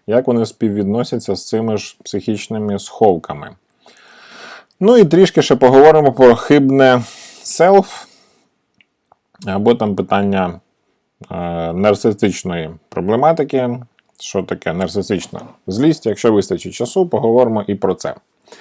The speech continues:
О, тому всім привіт, хто під'єднався. Продовжуємо наш психологічний клуб.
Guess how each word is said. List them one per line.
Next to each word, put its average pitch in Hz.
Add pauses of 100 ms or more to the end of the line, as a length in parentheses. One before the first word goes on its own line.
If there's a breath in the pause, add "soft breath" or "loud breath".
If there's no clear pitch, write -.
(720 loud breath)
О, 143
тому 185
всім 165
привіт, 139
хто 135
під'єднався. 190 (580 loud breath)
Продовжуємо 120
наш 101 (120)
психологічний 101
клуб. 202